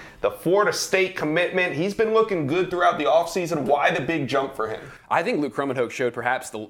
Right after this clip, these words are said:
Speaker 2: the, the highest upside of any quarterback we saw at the Elite eleven finals. Uh, big arm, can drive the ball downfield. I think he has well above average athleticism and movement skills. The biggest thing with Luke Kromenhoek is this was his first, uh, ju-, his junior year was his first year as a, as a varsity
Speaker 1: Right.
Speaker 2: starter.
Speaker 1: Yeah.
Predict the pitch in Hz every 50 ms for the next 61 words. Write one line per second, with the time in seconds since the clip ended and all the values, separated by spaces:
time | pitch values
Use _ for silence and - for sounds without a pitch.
0 | 113 107 117 98 - - 110 113 - - - - 123 113 120 123 117 101 - -
1 | 139 139 139 135 120 - - 120 120 - - 120 104 107 107 104 - 110 120 117
2 | - - 117 113 110 104 - 113 104 - 113 110 110 98 98 101 101 101 101 104
3 | 101 98 92 92 95 - 92 95 90 87 80 82 - - - - - - - -
4 | - 90 87 90 107 110 - _ 151 151 156 151 147 - 135 135 135 135 135 131
5 | 127 - 120 107 98 123 120 131 135 131 123 120 127 127 123 127 123 123 120 120
6 | - 120 117 117 117 113 117 - 113 120 127 113 123 120 113 - - - _ _
7 | _ _ 120 117 120 127 139 139 135 131 131 120 117 117 117 120 117 127 127 117
8 | 117 113 113 110 - 101 113 117 117 117 120 117 117 113 101 95 98 104 107 107
9 | 127 127 - - - 151 147 147 151 151 - - - - - - _ _ 110 98
10 | - 143 156 170 160 - 165 151 139 127 123 131 131 - 135 127 127 117 113 110
11 | 104 101 - 110 104 104 117 - 156 131 - 131 117 - - - - - 127 127
12 | 123 - - - 92 107 87 92 113 113 107 127 147 - 123 127 120 110 110 -
13 | - - - 113 107 131 143 156 151 139 127 131 131 117 110 104 113 107 - -
14 | 127 127 120 - 131 127 101 92 117 120 104 107 107 - 113 117 117 113 104 110
15 | 113 117 127 127 110 104 - - 123 127 120 98 92 85 - 110 113 117